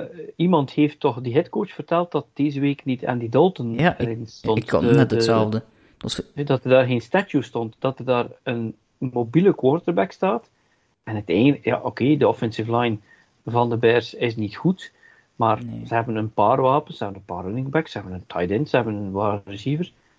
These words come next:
Speaker 1: Al dat je moet doen is een moving pocket creëren.
Speaker 2: <laughs>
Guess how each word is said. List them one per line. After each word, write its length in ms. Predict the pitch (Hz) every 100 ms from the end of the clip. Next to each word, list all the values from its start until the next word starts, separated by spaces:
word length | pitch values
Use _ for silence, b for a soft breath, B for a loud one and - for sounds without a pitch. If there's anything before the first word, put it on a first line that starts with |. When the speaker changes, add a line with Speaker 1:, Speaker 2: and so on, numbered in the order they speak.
| _ _
Speaker 1:
Al 200 | 120 131
dat 180 | 120
je 60 | 123
moet 120 | 120
doen 200 | 127 123
is 140 | 123 117
een 100 | 123
moving 320 | 127 117 120
pocket 300 | 117 156 220
creëren. 460 | - 160 117 120
Speaker 2:
<laughs> 60 | 175